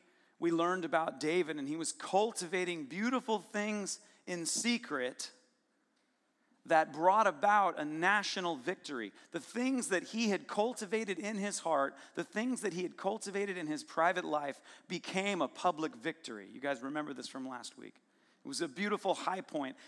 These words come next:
and God chose David because David was a man after his own heart.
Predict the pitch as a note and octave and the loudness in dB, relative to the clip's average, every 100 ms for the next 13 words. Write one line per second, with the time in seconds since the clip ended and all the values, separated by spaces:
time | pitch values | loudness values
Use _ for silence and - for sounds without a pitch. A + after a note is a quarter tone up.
0 | - D#3+ D3 F#3 G#3 G#3 D#3 - G3+ A#3 | -6 -4 4 6 8 6 4 -2 2 2
1 | G3 F3+ G#3+ G3+ D#3 E3 D3+ C3 G3+ G3 | 2 2 2 0 -6 -6 -6 -4 -4 -4
2 | D#3 C#3 D3 D3+ F3 F#3 F#3 E3+ - - | -4 -6 -6 -6 -4 -2 -2 -4 -10 0
3 | E3+ F3 - D3+ D3 D#3 D#3 D3+ - D3+ | 2 2 0 -6 -2 0 0 -2 0 0
4 | C#3+ B2 | 0 -4